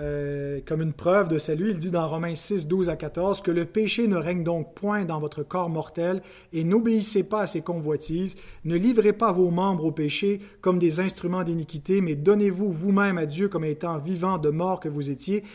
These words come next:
et offrez à Dieu vos membres comme des instruments de justice, car le péché n'aura point de pouvoir sur vous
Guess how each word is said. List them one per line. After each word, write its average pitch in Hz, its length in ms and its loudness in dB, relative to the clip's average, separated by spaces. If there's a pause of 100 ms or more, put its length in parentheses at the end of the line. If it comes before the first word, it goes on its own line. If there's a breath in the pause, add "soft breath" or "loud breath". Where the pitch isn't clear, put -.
(180 loud breath)
et 160 100 0
offrez 202 560 4
à 165 80 -2
Dieu 156 240 0
vos 165 200 2
membres 185 340 2
comme 170 180 -2
des 151 220 -2
instruments 180 380 -4
de 156 100 -2
justice, 180 560 -6 (280 loud breath)
car 170 160 0
le 170 120 4
péché 220 340 2
n'aura 185 320 4
point 247 220 2
de 214 80 8
pouvoir 196 680 2
sur 185 400 0
vous 220 260 4